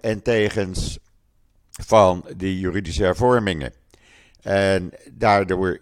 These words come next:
ga je misschien beter begrijpen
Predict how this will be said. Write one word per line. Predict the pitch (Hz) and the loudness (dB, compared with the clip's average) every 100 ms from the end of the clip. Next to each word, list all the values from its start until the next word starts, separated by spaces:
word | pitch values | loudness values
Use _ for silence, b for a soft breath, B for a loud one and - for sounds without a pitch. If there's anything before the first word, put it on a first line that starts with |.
| - | -8
ga | - 123 117 | -6 0 0
je | 107 | 0
misschien | 95 95 - 120 95 - | -4 -6 -6 -6 -8 -10
beter | 85 127 151 - 107 | -4 0 0 -2 -4
begrijpen | 98 101 95 80 - 98 | -4 -2 -2 -2 -6 -8